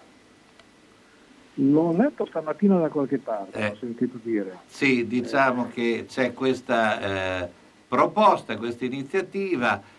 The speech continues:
Speaker 2: eh, che da un certo punto di vista può essere anche, eh, suggestiva. Insomma, è,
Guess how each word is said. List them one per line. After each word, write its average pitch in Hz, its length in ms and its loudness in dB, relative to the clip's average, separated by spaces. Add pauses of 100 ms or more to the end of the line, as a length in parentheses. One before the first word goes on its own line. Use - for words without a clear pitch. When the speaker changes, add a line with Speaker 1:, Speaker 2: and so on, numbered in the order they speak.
(160)
Speaker 2:
eh, 101 640 0
che 180 320 2
da 123 160 4
un 127 140 0
certo 143 400 0
punto 127 380 -4
di 117 100 -4
vista 123 420 -2
può 104 200 -4
essere 98 600 -4
anche, 87 840 -6
eh, 76 60 -14
suggestiva. 95 680 -4
Insomma, 190 240 -4
è, 127 240 -2